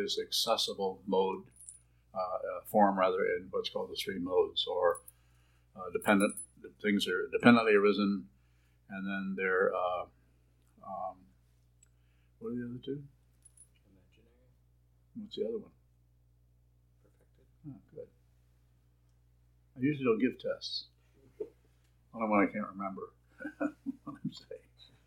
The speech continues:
Speaker 1: So the, the dependently arisen, in other words, this causes this, causes this, very simple, dependent, independent. And then, uh, we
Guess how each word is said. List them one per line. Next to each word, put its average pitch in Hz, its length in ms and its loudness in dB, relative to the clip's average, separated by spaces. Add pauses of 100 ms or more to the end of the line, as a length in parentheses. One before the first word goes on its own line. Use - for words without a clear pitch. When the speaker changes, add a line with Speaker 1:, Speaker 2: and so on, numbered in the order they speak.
(420)
Speaker 1:
So 107 300 6
the, 98 300 8
the 101 320 -2 (420)
dependently 156 460 12
arisen, 110 320 10
in 117 60 8
other 120 140 6
words, 101 240 0
this 110 300 10
causes 101 380 -2
this, 101 260 8
causes - 360 -8
this, - 140 -16
very 98 160 -2
simple, 101 460 4
dependent, 107 500 8 (240)
independent. 202 840 0 (800)
And 101 180 0
then, 107 420 2
uh, 107 400 -2
we 107 320 -8